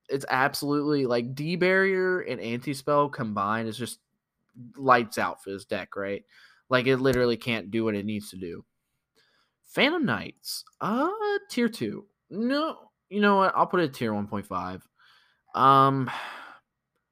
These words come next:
it's a good deck, but it, it's definitely not, <laughs> it's not better than any of the others. Like, it's just, it's a good deck, but it, honestly, to me, it seems a little lackluster. Like,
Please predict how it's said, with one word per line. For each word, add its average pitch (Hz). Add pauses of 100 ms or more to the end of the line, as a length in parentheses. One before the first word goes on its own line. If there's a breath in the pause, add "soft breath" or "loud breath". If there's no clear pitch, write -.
(760)
it's 196
a 190
good 127
deck, 104
but 113
it, 135
it's 127
definitely 117
not, 98 (320)
<laughs> -
it's 147
not 175
better 117
than 107
any 107
of 104
the 98
others. 92 (600 soft breath)
Like, 117
it's 135
just, 156 (880)
it's 170
a 208
good 131
deck, 110
but 110 (380)
it, 131 (100)
honestly, 165
to 170
me, 165
it 127
seems 127
a 123
little 110
lackluster. 98
Like, 104